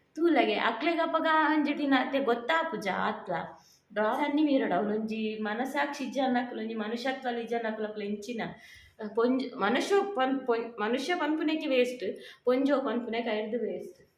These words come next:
ಈತೆ ಒಂಜಿ ದಿನ ಲೆಕ್ಚರ್. ನಿಕುಲ್ ಪನ್ಲೆ ದಾದಾತ್ ನಿಕುಲ್ ಅಣ್ಣ ಸಾರಿ ಪಂತು ವರ ಇಜ್ಜರ ಅಂಚ ಅನ್ನಗ ನಿಕ್ಲೇರ್ದು. ಮಿಸ್ಟೇಕ್ ತತ್ತುದ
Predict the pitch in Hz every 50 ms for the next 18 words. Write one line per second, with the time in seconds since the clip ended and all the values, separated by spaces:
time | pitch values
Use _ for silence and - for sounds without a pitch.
0 | _ _ _ _ _ _ _ _ _ _ - 226 247 254 247 240 185 - 208 214
1 | 233 233 226 220 202 226 285 330 320 302 269 - - - - 214 240 226 196 233
2 | 220 - - - - - _ _ _ _ _ - - 440 494 523 508 - 285 254
3 | 311 285 294 285 277 277 247 247 226 214 226 233 240 240 233 240 240 240 240 240
4 | 247 277 277 269 247 247 247 - 240 226 247 262 254 233 208 214 240 233 247 262
5 | 233 220 220 220 220 208 - 214 208 202 202 196 202 202 202 202 190 190 196 196
6 | 185 175 180 185 185 185 - 208 208 196 190 175 170 170 180 - - - - -
7 | - - _ 214 220 220 220 - - 339 349 339 339 320 311 - 294 233 233 -
8 | - - 320 302